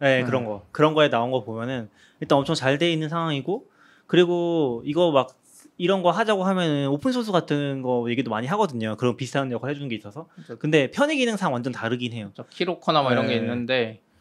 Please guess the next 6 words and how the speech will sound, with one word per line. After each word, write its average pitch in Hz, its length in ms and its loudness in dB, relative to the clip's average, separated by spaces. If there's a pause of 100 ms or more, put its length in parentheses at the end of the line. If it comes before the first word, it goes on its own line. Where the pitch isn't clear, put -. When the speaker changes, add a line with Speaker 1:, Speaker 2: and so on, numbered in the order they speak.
(320)
Speaker 2:
그럼에도 165 420 0
불구하고 143 400 4
우리가 139 240 0
이거 135 140 0
쓰는 175 340 -4
이유는 135 380 -4